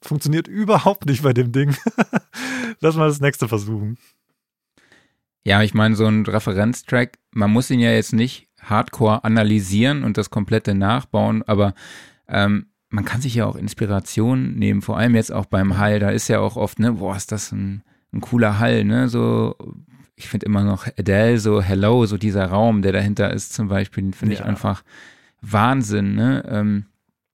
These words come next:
Speaker 2: und das machst du aber natürlich dann auch schon, ne, dass du in Tracks sagst, oh, das ist halt cool und versuchst das vielleicht so ein bisschen mal
Speaker 1: Klar,
Speaker 2: nachzubauen.
Speaker 1: natürlich, auf jeden Fall. Ich bin auch immer, ich bin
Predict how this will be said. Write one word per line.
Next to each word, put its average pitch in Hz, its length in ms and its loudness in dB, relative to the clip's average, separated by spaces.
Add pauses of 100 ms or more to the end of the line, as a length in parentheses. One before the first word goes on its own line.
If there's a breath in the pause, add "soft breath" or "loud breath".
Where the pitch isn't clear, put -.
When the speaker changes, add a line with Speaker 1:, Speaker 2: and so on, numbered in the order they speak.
(760 loud breath)
Speaker 2:
und 101 400 0
das - 140 0
machst 151 200 4
du 147 40 2
aber 117 160 4
natürlich 107 320 0
dann 104 140 0
auch 98 180 0
schon, 92 260 -2
ne, 104 120 0
dass 113 160 0
du - 80 -4
in 95 120 0
Tracks - 360 0
sagst, 92 240 -2
oh, 92 160 -4 (180)
das - 240 -6
ist - 140 -6
halt 92 140 -4 (120)
cool 107 220 4
und 98 240 -2
versuchst 98 340 -4
das 101 80 -4
vielleicht 101 340 -2
so 104 140 -2
ein 98 100 -2
bisschen 101 340 -2
mal 92 160 2
Speaker 1:
Klar, 92 200 2
Speaker 2:
nachzubauen. 131 880 0
Speaker 1:
natürlich, 120 840 -2
auf - 200 -6
jeden 127 240 0
Fall. 120 380 -2
Ich 135 140 -4
bin 151 140 0
auch 151 160 0
immer, 135 460 2 (560 loud breath)
ich - 120 0
bin 165 380 4